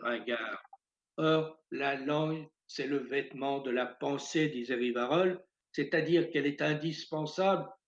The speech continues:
pour avoir une politique. On ne peut pas, euh, surtout un pays comme la France,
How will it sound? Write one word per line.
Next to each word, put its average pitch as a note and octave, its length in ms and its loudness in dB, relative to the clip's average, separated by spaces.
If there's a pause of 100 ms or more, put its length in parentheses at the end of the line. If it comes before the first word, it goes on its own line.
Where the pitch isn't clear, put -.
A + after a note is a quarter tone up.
pour C3+ 180 -2
avoir D3 480 0 (200)
une C#3 180 -2
politique. D#3 800 -2 (320)
On E3+ 160 2
ne D#3+ 120 -8
peut C#3+ 260 -2
pas, E3 280 0 (380)
euh, C#3+ 140 -4
surtout C#3 420 -6
un A#2 80 -4
pays B2+ 260 -10
comme B2 220 -6
la A2 100 -4
France, - 520 -2